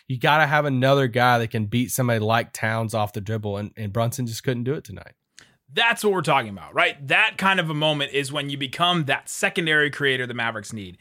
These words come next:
Speaker 2: Can you take advantage of a mismatch? Can you take advantage of guys and drive past them and create your own shot in all kinds of different situations. Brunson can create his own shot. It's not, it's just not in all kinds of situations.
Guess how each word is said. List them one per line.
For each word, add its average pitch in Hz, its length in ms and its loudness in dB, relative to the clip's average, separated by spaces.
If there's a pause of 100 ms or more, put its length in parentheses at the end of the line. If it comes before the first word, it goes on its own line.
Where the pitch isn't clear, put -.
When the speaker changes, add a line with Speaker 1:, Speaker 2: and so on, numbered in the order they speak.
(300)
Speaker 2:
Can 196 220 0
you 180 260 -2 (220)
take 208 220 2
advantage 180 400 0
of 147 60 -6
a 143 100 4
mismatch? 117 500 -8
Can 160 220 -4
you 160 240 0 (400)
take 220 220 0
advantage 180 340 0
of 151 140 -6
guys 139 320 0
and 143 180 -8
drive 139 300 0
past 135 260 0
them 131 140 -8
and 120 80 -12
create 147 260 -2
your 143 160 -2
own 143 120 -4
shot 123 340 -2
in 127 120 -6
all 156 280 -2
kinds 147 320 -2
of 131 40 -10
different 131 240 -6
situations. 123 540 -8
Brunson 226 380 0
can 202 140 -2
create 185 300 2
his 160 120 0
own 139 120 0
shot. 110 420 -4
It's 165 200 -2
not, 202 240 2
it's 160 160 -4
just 214 220 -2
not 190 200 2
in 151 140 -2 (140)
all 156 180 4
kinds 143 280 0
of 123 60 -12
situations. 120 640 -8